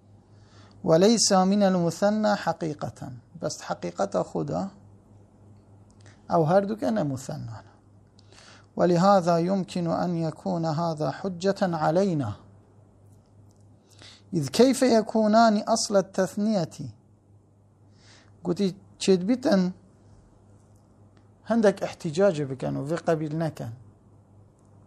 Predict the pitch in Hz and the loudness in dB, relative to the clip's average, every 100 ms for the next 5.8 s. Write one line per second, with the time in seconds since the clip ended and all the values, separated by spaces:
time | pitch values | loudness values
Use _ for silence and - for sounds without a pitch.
0 | _ - - - - 220 233 302 339 370 | _ -20 -20 -20 -6 2 6 8 6 8
1 | 339 349 320 311 381 427 453 453 - 254 | 6 4 0 2 2 0 0 -2 2 2
2 | 277 311 - 220 254 - - _ _ _ | 2 0 -2 -4 -4 -6 -18 _ _ _
3 | _ _ _ - 294 220 233 240 254 285 | _ _ _ -2 0 2 2 2 0 0
4 | 311 262 254 240 277 285 302 294 - _ | 2 2 2 2 2 2 2 -2 -12 _
5 | - 202 294 208 135 123 - | -4 2 2 2 -2 -10 -12